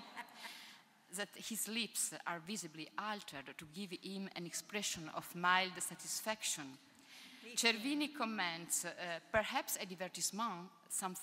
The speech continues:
Speaker 1: something similar to the manipulation of Leonardo's Mona Lisa." But, uh, how much, he asks, is this image generally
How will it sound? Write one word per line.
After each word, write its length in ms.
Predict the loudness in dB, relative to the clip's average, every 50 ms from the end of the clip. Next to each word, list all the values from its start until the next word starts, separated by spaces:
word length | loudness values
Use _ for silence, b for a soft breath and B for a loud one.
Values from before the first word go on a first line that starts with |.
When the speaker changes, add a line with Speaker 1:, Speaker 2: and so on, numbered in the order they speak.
| 2 4
Speaker 1:
something 320 | 4 4 4 2 -2 -2
similar 420 | 0 2 2 2 2 2 2 0 0 -2
to 80 | -4
the 120 | -4 -4 -4
manipulation 880 | -4 -4 -4 -6 -6 -6 -6 -4 -2 -2 -2 0 0 0 0 -2 -6 -8
of 180 | -8 -10 -8 -8
Leonardo's 680 | -8 -4 -2 0 2 2 2 0 -2 -4 -4 -4 -4
Mona 280 | -4 -6 -8 -8 -8 -8 -6
Lisa." 320 | -6 -6 -4 -4 -6 -6 -8 -10 -16 B B B B B B B B B B B B B 2
But, 260 | 2 2 2 0 -6
uh, 140 | -6 -6 -6 -6 -4
how 300 | 0 2 2 4 4 4
much, 440 | 4 6 6 4 4 4 2 0 0 -2 -8
he 140 | -8 -8 -4 -2 0
asks, 500 | 0 0 0 0 -2 -2 0 -2 -2 B B B B B B 0
is 260 | 0 2 2 0 0
this 200 | 0 0 -2 -2 0
image 440 | 0 2 2 2 2 0 0 -2 -4 -6 -4
generally 600 | 0 2 2 2 2 2 0 0 0 -2 -6 -8